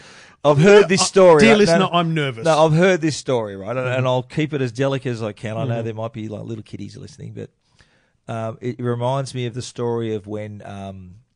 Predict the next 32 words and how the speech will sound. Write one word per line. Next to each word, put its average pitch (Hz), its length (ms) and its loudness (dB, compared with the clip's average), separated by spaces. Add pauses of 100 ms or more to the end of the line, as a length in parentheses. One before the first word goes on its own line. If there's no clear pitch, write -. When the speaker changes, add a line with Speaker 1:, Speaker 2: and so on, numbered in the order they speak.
(220)
Speaker 1:
the 107 100 -16
guy 104 360 -6
in 104 80 -14
his 101 120 -16
hotel 101 640 -12 (580)
wanted 107 460 -10
to, 101 720 -10
uh, 98 160 -18
he, 98 320 -14
he 107 220 -12
looked 117 260 -10
at 110 140 -14
those 104 200 -8
special - 460 -12
channels 101 440 -12
in 101 100 -12
his 98 120 -14
hotel 92 520 -14 (120)
Speaker 2:
Mm-hmm. 131 220 -18 (100)
Speaker 1:
and 107 120 -14
he 104 80 -12
thought, 104 320 -10
"I'm 147 80 -12
gonna - 160 -16
film 143 380 -14
these 147 300 -16
so 107 220 -14
I 104 60 -14
can 101 340 -18
watch 104 260 -16
'em 117 80 -16
later." 226 260 -18